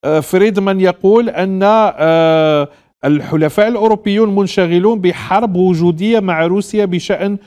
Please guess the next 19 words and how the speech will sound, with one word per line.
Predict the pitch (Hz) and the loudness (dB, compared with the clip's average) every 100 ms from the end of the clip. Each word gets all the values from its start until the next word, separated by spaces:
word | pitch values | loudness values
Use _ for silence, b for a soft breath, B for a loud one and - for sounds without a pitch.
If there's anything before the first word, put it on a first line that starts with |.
| b b | b b
أوكرانيا | 175 180 202 190 202 170 127 - | -2 0 2 2 2 2 0 -2
ونحن | 127 160 180 190 | -4 -4 -4 -4
مخطئون. | 185 - 190 180 196 143 - b b | -6 -4 -4 0 0 -2 -8 b b
يعني | 135 143 180 170 - 151 | -8 -4 -4 -4 -6 -8
الكثير | 143 160 202 233 | -6 -6 -4 -6
قالوا | 226 202 208 208 214 170 | -4 -2 0 0 -2 -2
لا | 170 220 | 0 0
لهذه | 214 180 196 190 | 0 -2 -2 -2
الزيارة، | 180 135 175 196 180 151 120 | -4 -4 -2 0 2 0 -2
فزيادة | 113 160 147 - _ _ _ - 101 127 123 160 214 220 | -4 -2 -2 -4 _ _ _ -18 -12 -10 -4 -2 -2 -2
على | 233 | -2
العوامل | 208 185 208 214 202 | 0 2 0 0 -2
التي | 196 185 175 | -2 -2 -4
ذكرت، | 160 175 220 233 233 - 151 | -4 -4 -4 -6 -8 -16 -12
ما | 151 190 202 | -6 -4 -2
هي | 190 | -2
التداعيات | 190 - 170 165 151 208 254 - | -4 -4 -2 -2 -2 -4 -4 -4
الآن | 190 - 220 208 | -6 -4 -2 0
والآثار | 190 - 170 - 208 240 | -2 -2 -8 -4 -4 -6